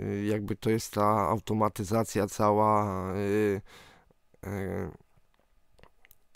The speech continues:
bo, bo są, bo są, bo są też po prostu, y, automatyzację też można robić, y, tutaj, nie? Z taką, za, za pomocą tego, tej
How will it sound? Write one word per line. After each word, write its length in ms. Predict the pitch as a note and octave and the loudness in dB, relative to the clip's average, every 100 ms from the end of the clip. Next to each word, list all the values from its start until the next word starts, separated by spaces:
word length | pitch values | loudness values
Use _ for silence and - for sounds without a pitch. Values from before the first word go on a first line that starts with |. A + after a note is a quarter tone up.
| - | -14
bo, 540 | - G#2 A2 B2 B2 F#2 B2 | -12 -2 4 6 6 4 2
bo 160 | A#2+ C3 | 2 -2
są, 240 | - D3+ | 2 2
bo 140 | C3+ D3 | 2 0
są, 200 | D3+ B2+ | 0 -2
bo 160 | - C#3 | -4 -6
są 220 | - C#3+ | -2 0
też 200 | D#3 - | 0 -2
po 120 | - | -4
prostu, 640 | B2 C#3+ B2+ - C#3+ C3+ B2 | 0 2 2 2 2 2 4
y, 440 | B2+ B2+ B2 A#2+ A2+ - - - - - - _ | 6 8 6 4 -2 -14 -20 -20 -20 -20 -20 _
automatyzację 1040 | B2 C3+ - C#3 C#3+ - B2 D#3 D3 - C#3+ | 4 4 4 4 4 2 4 4 4 2 2
też 260 | D3 - | 2 2
można 300 | C#3+ C3 C#3 | -2 2 2
robić, 500 | C#3 C3 C3+ A2+ - | 4 4 0 0 -2
y, 1600 | A#2+ B2+ B2+ B2+ B2+ B2+ B2 B2 B2 A#2+ B2 A#2+ A#2+ A#2+ A#2+ A#2 | 2 4 4 4 2 0 -2 -2 -2 -2 0 -2 -2 0 -2 -4
tutaj, 440 | - C3+ C3 B2 A2+ | 0 0 4 4 4
nie? 360 | A2 A2+ A2+ | 2 2 0
Z 60 | G#2+ | -2
taką, 500 | - - A2+ A2 A#2 | -4 -2 0 2 2
za, 320 | G#2 B2 A#2+ | 4 6 6
za 140 | G#2 A2+ | 2 -2
pomocą 460 | A#2+ A#2+ A#2+ A#2+ | 0 2 2 0
tego, 560 | - A2+ A2+ A2+ A2 G#2+ | -2 0 2 4 2 0
tej 180 | - | 0